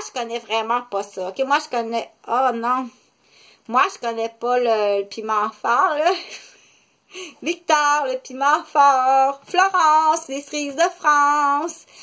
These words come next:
Là, tu dis, bon, ben, je sais même pas de quoi tu parles. Une avocate que j'ai eue dans ma garderie, là, Delphine Roy, là. Euh, donc, euh, je sais même pas de quoi tu parles, elle dit, euh, par rapport au sel noir, euh, elle dit, ah,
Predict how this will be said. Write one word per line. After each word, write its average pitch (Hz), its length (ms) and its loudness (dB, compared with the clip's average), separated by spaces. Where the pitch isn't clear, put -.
Là, 285 100 4
tu 233 120 -14
dis, 220 300 -10
bon, 262 280 4
ben, 220 360 -2
je 226 180 0
sais 240 160 -4
même 226 200 -4
pas 262 140 -2
de 226 200 -4
quoi 226 220 0
tu - 120 -18
parles. 226 360 4
Une 214 120 -4
avocate 214 560 -2
que 220 80 -2
j'ai 208 240 -8
eue 220 40 -8
dans 214 160 2
ma 208 180 0
garderie, 202 600 -4
là, 214 140 -2
Delphine 208 500 -4
Roy, 208 460 0
là. 277 260 0
Euh, 202 460 4
donc, 208 360 -2
euh, 190 180 -2
je 196 60 -4
sais 208 140 -6
même 220 180 -6
pas 262 120 0
de 240 120 0
quoi 220 240 0
tu - 140 -20
parles, 220 260 4
elle 185 80 -12
dit, 202 260 -6
euh, 185 420 -2
par 196 140 0
rapport 214 380 0
au 208 100 -4
sel 196 360 -6
noir, 196 720 2
euh, 185 540 -4
elle 190 80 -6
dit, 202 100 -6
ah, 185 160 0